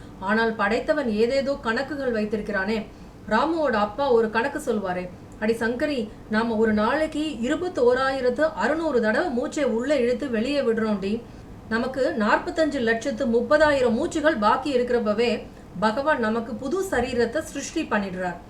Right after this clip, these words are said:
அதாவது பழைய சட்டையை கழட்டிட்டு நம்ம போறதுக்கு ஏழு மாசத்துக்கு முன்னாடியே நமக்கு புது சட்டை தயாராயிடுறது.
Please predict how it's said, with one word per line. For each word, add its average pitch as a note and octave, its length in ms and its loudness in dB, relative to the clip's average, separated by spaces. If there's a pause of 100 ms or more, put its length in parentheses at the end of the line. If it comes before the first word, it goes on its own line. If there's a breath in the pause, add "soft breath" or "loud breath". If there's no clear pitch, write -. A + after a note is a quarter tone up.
(300 loud breath)
அதாவது A3 360 -2
பழைய D4+ 360 2
சட்டையை C4+ 380 -4
கழட்டிட்டு A#3 600 0
நம்ம G#3+ 340 0
போறதுக்கு C#4+ 540 2
ஏழு B3+ 260 4
மாசத்துக்கு B3+ 440 -4
முன்னாடியே B3+ 480 -2
நமக்கு A#3 300 -4
புது C#4 280 -4
சட்டை C#4 440 -2
தயாராயிடுறது. G#3 760 2